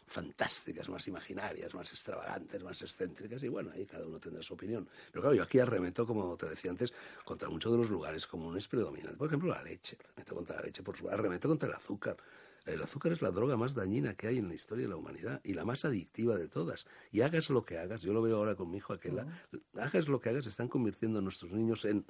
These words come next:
Speaker 1: niños obesos que el día de mañana serán diabéticos. Entonces ya llego a imaginar un escenario como un mundo de ciencia ficción poblado por diabéticos que van todos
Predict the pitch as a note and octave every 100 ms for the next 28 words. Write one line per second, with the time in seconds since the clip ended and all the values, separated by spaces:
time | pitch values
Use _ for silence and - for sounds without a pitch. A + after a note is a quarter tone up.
0 | - - B2+ D#3+ F3 - A2+ A2+ C#3 -
1 | G2+ A#2 C#3+ C3 B2+ C3+ F#2+ G2+ G2 F#2+
2 | C#3+ - F#2 - - - A2+ B2+ A#2 C3+
3 | B2+ A2 G#2+ G#2 C3 - - - A2+ -
4 | G#2 A#2+ A2+ G2+ G2+ B2 G#2 - A#2 A2
5 | A#2 G2+ F#2 F2 B2 A2+ - E2+ G#2 G#2
6 | G2+ F2+ E2+ A2 A#2+ F2 F#2 - F#2+ F2
7 | A2+ F#2+